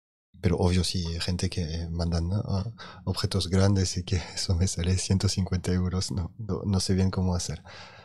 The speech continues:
Si, si alguien tiene un, una visión práctica sobre eso, o si alguien me puede decir, "Bueno, pero si se manda sin, sin ser en, en FedEx, no, no sale tan caro,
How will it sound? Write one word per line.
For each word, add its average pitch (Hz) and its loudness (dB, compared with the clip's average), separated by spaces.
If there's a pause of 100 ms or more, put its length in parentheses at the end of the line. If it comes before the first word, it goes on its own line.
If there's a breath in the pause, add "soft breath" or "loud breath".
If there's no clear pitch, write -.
(240 loud breath)
Si, 185 2
si - -4
alguien 98 2
tiene 90 4
un, 82 0
una 87 -4
visión 87 0
práctica 90 -2
sobre 87 2
eso, 98 -2 (800 loud breath)
o 82 -2
si - 0
alguien 85 4
me 87 2
puede 80 0
decir, 87 -2
"Bueno, 85 0
pero - -4
si - -4
se - -2
manda 82 2
sin, 76 -4 (260)
sin 87 0
ser 85 0
en, 80 -2
en 85 -2
FedEx, 87 2
no, 78 -2
no 85 -2
sale 80 -2
tan 80 -4
caro, 82 -2